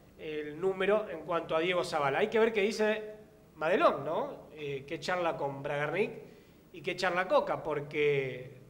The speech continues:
Madelón lo quiere, Coca también. Veremos qué pasa, eh, por este jugador, que hoy por hoy, eh, digamos,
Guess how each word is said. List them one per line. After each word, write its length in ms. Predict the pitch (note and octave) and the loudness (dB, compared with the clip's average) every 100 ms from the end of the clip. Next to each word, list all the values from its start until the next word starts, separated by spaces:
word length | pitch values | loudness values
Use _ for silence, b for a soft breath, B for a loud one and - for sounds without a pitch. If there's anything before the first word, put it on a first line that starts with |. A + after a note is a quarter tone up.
| - - - - | -20 -20 -20 -16
Madelón 360 | E3 D3+ D#3 G#3 | -2 0 4 4
lo 100 | E3+ | 4
quiere, 500 | C#4 A#3 C3+ A#2 A2 - - - - - - - - - - | 4 4 4 -2 -10 -18 -20 -20 -20 -20 -20 -20 -20 -20 2
Coca 300 | F3+ E3 D3+ | 2 2 0
también. 460 | D#3+ F#3+ B3 C#4+ D4 - B B B B B - | 0 4 4 4 2 -10 B B B B B -4
Veremos 380 | D#3 G#3+ A#3 A3+ | 2 2 2 2
qué 100 | G#3 | 2
pasa, 480 | G#3+ G#3+ - G#3 - B B B B - | 4 2 4 2 2 B B B B -8
eh, 800 | E3 E3 D#3 D3+ D3 D3 D3 - | -2 0 2 2 2 0 -4 -6
por 100 | F3+ | -2
este 200 | F#3 G3 | 2 2
jugador, 380 | G3+ G#3+ B3+ C#4+ | 4 6 8 6
que 100 | C4+ | 0
hoy 40 | |
por 160 | B3+ B3 | 2 6
hoy, 260 | C4+ C#4 C#4 - - | 8 6 0 -10 -12
eh, 160 | G3+ F3+ | -10 -6
digamos, 500 | F#3 E3 D#3+ D#3 - | -2 -2 -4 -10 -14